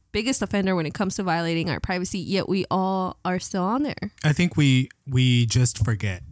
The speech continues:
Speaker 1: Yeah.
Speaker 2: I think that's what it is. A lot of us forget.
Speaker 1: Yeah.
Speaker 2: You know, and, um,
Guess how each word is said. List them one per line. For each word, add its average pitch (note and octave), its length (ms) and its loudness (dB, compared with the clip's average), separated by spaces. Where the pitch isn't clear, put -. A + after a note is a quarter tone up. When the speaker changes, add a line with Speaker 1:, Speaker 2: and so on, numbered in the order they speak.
Speaker 1:
Yeah. G3 280 -4
Speaker 2:
I F3+ 40 2
think D3 220 2
that's A#2+ 240 2
what A#2 100 0
it G#2 120 2
is. G2 340 2
A B2+ 60 0
lot C3+ 260 4
of D3 100 2
us D3 160 4
forget. G#2 400 -2
Speaker 1:
Yeah. A3+ 240 -12
Speaker 2:
You A2 140 0
know, A2+ 200 4
and, A2 300 2
um, A2+ 560 2